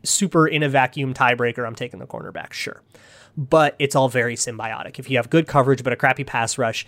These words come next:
your good coverage is not, you're not gonna get as much bang for your buck out of that coverage because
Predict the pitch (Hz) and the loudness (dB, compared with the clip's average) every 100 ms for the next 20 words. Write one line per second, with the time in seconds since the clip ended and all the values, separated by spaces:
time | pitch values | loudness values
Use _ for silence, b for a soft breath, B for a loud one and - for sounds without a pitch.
0 | B B B 135 143 143 135 135 127 123 | B B B 2 4 4 4 2 2 -2
1 | 127 143 139 190 156 151 135 151 131 123 | -2 0 4 4 4 0 2 0 0 -4
2 | 143 - 131 127 - 120 - 135 - - | -4 -2 -2 -2 -6 -8 0 0 0 2
3 | 135 127 120 - 165 143 131 - 131 - | 2 2 0 0 2 4 2 -2 -8 -4
4 | 139 135 117 113 | 0 0 0 -2